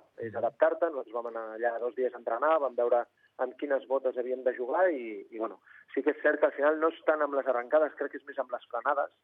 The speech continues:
Speaker 2: Mhm.
Speaker 1: i amb els canvis de direcció, que és quan tens problemes,
Speaker 2: Sí.
Speaker 1: perquè el, nosaltres, eh, jugadors, als entrenaments, sobretot, que intentaven fer aquests canvis de
Speaker 2: Sí, vau fer dos entrenaments, oi, allà, abans del partit?
Speaker 1: Sí, vam entrenar dimecres i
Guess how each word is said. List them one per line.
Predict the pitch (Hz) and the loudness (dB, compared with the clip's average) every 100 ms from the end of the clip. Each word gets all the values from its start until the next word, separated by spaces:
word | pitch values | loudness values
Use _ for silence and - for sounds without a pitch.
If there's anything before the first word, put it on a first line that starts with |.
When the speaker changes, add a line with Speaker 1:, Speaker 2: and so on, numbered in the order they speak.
| - | -16
Speaker 2:
Mhm. | 120 120 120 | -12 -10 -4
Speaker 1:
i | |
amb | 127 | -4
els | 123 | 0
canvis | 143 143 139 | -2 0 0
de | 147 | 2
direcció, | 139 131 - 147 | 2 -4 -2 -4
que | |
és | 147 | -2
quan | - 143 135 127 117 | 0 0 -2 -12 -6
tens | 135 127 | -6 -6
problemes, | 127 113 120 107 95 | -4 0 0 0 -14
Speaker 2:
Sí. | - | -14
Speaker 1:
perquè | 92 104 104 | -12 -10 -8
el, | 104 107 104 101 98 _ _ - | -8 -8 -10 -12 -18 _ _ -10
nosaltres, | 117 127 127 127 120 117 113 113 | -4 0 4 6 6 4 0 -2
eh, | 110 | -2
jugadors, | 113 120 127 - _ _ - | 0 0 -2 -6 _ _ -4
als | 135 135 | 0 0
entrenaments, | 127 123 110 135 139 | 0 0 0 -2 -2
sobretot, | 131 127 147 143 | 0 2 2 0
que | 131 | -2
intentaven | 117 113 120 117 | -6 -6 -6 -6
fer | 123 | -8
aquests | 120 | -6
canvis | 127 120 113 | -6 -4 2
de | 120 107 - - - - - - - | 2 2 -4 -20 -20 -20 -20 -20 -10
Speaker 2:
Sí, | 139 135 | 0 2
vau | 120 | 2
fer | 127 | 2
dos | 139 135 | 0 0
entrenaments, | 135 127 120 120 123 113 | -2 -2 -4 -4 -4 -2
oi, | 117 | -2
allà, | 120 113 | -2 -2
abans | 131 120 | -4 -6
del | 110 | -8
partit? | 107 95 107 - _ _ _ _ _ _ _ | -10 -12 -14 -14 _ _ _ _ _ _ _
Speaker 1:
Sí, | 147 143 | 0 0
vam | 131 139 139 | 0 -2 -2
entrenar | 131 139 131 | -2 0 0
dimecres | 123 135 127 | -2 -6 -8
i | 120 | -10